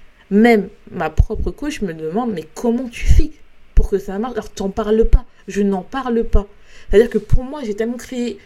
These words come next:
une sorte de cocon que pour moi, en fait, j'attire les personnes qui m'écoutent. Et même,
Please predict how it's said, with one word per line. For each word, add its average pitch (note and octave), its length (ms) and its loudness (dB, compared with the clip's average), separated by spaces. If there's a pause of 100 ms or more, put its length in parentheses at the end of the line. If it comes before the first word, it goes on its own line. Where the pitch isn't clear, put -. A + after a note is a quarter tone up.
(100)
une G3+ 80 -8
sorte G3 260 -8
de G3 120 2
cocon B3+ 640 -2 (680)
que G#3+ 100 -2
pour - 240 4
moi, C#4 180 -6
en A#3 80 -4
fait, A#3 220 -8
j'attire F#3 440 -6
les G#3+ 120 2
personnes A3 360 -4
qui G#3+ 140 -10
m'écoutent. G3 540 -10 (960)
Et G3 100 4
même, A#3+ 340 -2